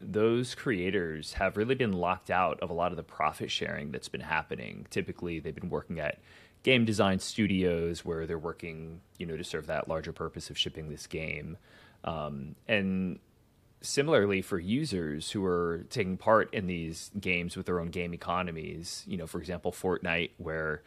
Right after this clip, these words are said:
Fortnite made fifty million dollars selling one avatar skin. Um,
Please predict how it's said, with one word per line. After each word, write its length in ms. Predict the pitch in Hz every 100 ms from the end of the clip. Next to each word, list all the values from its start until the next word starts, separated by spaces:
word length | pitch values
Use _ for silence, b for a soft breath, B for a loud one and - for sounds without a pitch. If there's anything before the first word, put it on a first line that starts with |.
| b b b -
Fortnite 380 | - 113 85 90
made 380 | 92 87 82 76
fifty 420 | - 104 - 90
million 320 | 85 87 85
dollars 420 | 85 85 85 85
selling 440 | - 90 82 80 85
one 500 | 85 82 82 80 85 - -
avatar 520 | 82 90 - 64 55
skin. 480 | - - - 67 101 b b b b
Um, 640 | - 85 82 78 73 76